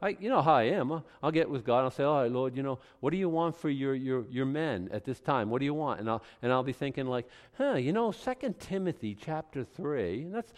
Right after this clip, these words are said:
and others do the same, and, and there's, and, and on we go.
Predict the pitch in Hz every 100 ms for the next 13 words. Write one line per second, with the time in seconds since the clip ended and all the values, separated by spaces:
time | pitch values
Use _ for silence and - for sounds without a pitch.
0 | - - 185 180 - - 190 254 - 170
1 | 151 - 123 110 160 220 160 - - 127
2 | 139 151 - 135 123 139 - 123 127 123
3 | 139 160 185 240 285 -